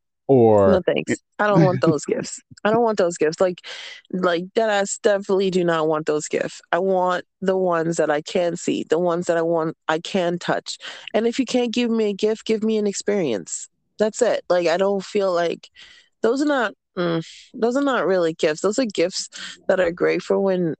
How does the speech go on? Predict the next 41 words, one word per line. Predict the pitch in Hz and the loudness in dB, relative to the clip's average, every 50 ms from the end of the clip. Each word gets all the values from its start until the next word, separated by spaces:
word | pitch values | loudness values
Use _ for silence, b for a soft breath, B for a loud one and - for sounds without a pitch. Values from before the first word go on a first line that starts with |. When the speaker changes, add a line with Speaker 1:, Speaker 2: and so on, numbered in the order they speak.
| _ - | _ -12
Speaker 2:
for | 175 - 185 180 | -4 -4 -4 -2
people | - 202 196 185 180 190 | -2 -4 -2 -2 -2 -2
who | - 196 180 160 | 0 -2 0 0
like | 151 143 160 180 - | 0 0 0 -2 -2
those | - 135 143 139 - | -2 -2 -2 -4 -4
kinds | - - 147 - 156 - | -4 -2 -2 -2 -2 -4
of | 151 156 | -2 -2
things. | - 147 139 139 147 147 - - - - | 0 -2 -2 -2 -6 -8 -8 -10 -6 -2
I | 160 185 190 | -2 0 0
don't | 170 160 175 175 165 - - | 0 2 2 2 2 0 0
like | 139 143 156 165 - - | 0 0 0 -2 0 0
those | 147 135 135 - | 0 0 0 -2
kinds | - - 139 139 143 - | -2 -2 -2 -2 0 -2
of | - - | -4 -2
things. | - 139 131 127 127 143 - B B B B B B B | 0 0 0 0 -2 -4 -6 B B B B B B B
I | - 156 | -2 -2
think | 160 - 175 175 | 0 0 0 2
after | 170 151 165 - 160 151 | 0 -2 0 0 -2 0
the | - 135 | 0 -2
first | 143 - - 151 147 160 165 - - - - | -4 -2 -2 -2 -2 0 -2 -6 -8 -10 -4
gift | - 131 127 143 - - - - - | -2 0 0 0 -2 -8 -16 -14 -6
of, | - - 135 156 | -4 -2 -2 -2
like, | - 139 127 - _ - | -2 -4 -4 -4 _ -4
a | - 143 | -4 -4
star, | - - - 135 110 - - - - - - - | -2 -2 0 0 0 2 0 0 0 -2 -2 -2
I'd | 156 156 | -2 -2
have | 160 170 | 0 -2
been | 170 156 | 0 0
like, | - 147 - | 0 -2 0
"That's | - 202 202 - - | -2 -4 -4 -4 -10
cute | - - 254 226 - | -4 -2 -2 -2 -2
and | 190 180 | -2 0
all, | 175 165 160 160 | 0 2 0 2
but | 165 156 143 | 2 2 2
where's | 170 175 180 190 | 2 0 0 0
my | 180 - | -2 0
actual | - 131 143 156 - - 110 87 | 0 -2 -2 0 0 0 0 -2
gift?" | - - 76 - - - _ - _ B B B B B B B B B - - | -2 -4 -6 -8 -8 -10 _ -20 _ B B B B B B B B B -4 -2
Um, | 151 139 - - - - - _ 170 _ _ _ _ _ _ - | -2 0 0 -2 -4 -6 -10 _ -20 _ _ _ _ _ _ 0
and | 185 170 170 | 0 2 2
then, | 160 151 156 143 127 113 | 2 2 2 0 0 0